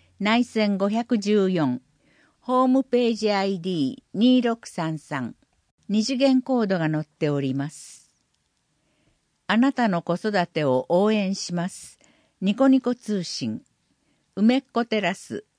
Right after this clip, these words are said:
子育て支援センター、保育士。絵本を楽しみましょう。子供たちは絵本に触れながら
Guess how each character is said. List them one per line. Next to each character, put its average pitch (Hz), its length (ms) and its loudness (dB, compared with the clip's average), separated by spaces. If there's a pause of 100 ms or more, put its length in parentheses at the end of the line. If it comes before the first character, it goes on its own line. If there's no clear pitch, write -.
子 226 100 -4
育 262 300 0
て 254 140 -4
支 247 200 -2
援 247 220 4
セ 233 220 0
ン 190 100 -2
タ - 140 -6
ー、 127 400 -8
保 175 120 -4
育 180 240 -4
士。 - 320 -8 (840)
絵 196 100 0
本 269 340 4
を 170 160 -2
楽 170 220 -2
し - 180 -4
み 196 120 2
ま 190 160 -2
し - 200 -4
ょ 135 280 -2
う。 - 40 -20 (800)
子 214 140 0
供 247 240 2
た 208 140 -2
ち 170 180 -4
は 147 220 0
絵 180 100 -2
本 240 300 4
に 196 80 0
触 196 160 -4
れ 202 140 0
な 196 180 -2
が 160 100 -4
ら 135 200 -2